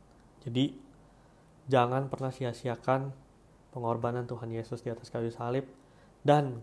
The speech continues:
kebangkitannya, menang atas maut, menang atas dosa, di atas kehidupan kita.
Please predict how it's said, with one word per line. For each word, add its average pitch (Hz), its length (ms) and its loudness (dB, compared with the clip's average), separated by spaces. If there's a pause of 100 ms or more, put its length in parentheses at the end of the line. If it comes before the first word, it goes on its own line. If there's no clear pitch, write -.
kebangkitannya, 120 1040 -4 (480)
menang 139 480 0
atas - 400 -4
maut, 147 400 0 (480)
menang 139 320 0
atas 131 240 -8
dosa, 139 480 -4 (560)
di 120 80 2
atas 120 240 -4
kehidupan 120 480 -4
kita. 117 400 -6